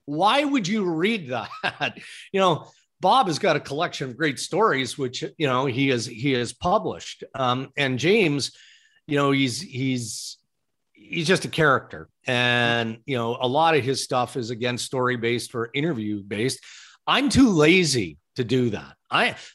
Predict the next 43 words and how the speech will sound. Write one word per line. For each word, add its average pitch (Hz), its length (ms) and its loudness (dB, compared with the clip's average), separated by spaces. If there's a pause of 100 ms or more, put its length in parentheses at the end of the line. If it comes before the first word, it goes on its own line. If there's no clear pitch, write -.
like, 170 300 0 (140)
I, 214 140 -2 (160)
I 226 60 0
could 240 160 2
have 175 100 4
written, 170 180 4
I've 269 160 2
had 175 180 4
people 151 400 2
approach 143 440 -2
me 170 320 -2
about 120 380 -2 (200)
helping 156 460 -2
them 127 380 -2
write 180 200 2
a 185 60 0
book. 214 300 -4 (420)
And 214 140 -2
again, 202 360 -2 (280)
when, 196 260 -2
when 196 160 2
the 196 100 4
off 202 240 2
season 208 400 -2
rolls 160 320 0
around, 143 380 -2 (380)
I'm, 185 180 -6 (240)
I, 190 100 -10 (300)
I 170 100 -4
don't 277 120 -2
wanna 175 160 4
talk 107 360 -2
hockey 104 380 -6
for 156 120 -10
the 110 80 -2
most 117 340 -2
part. 202 420 -2
I 214 120 -2
just 262 260 -4
wanna 165 200 0
disappear. 123 1000 -2
I 139 80 -2
wanna 185 380 0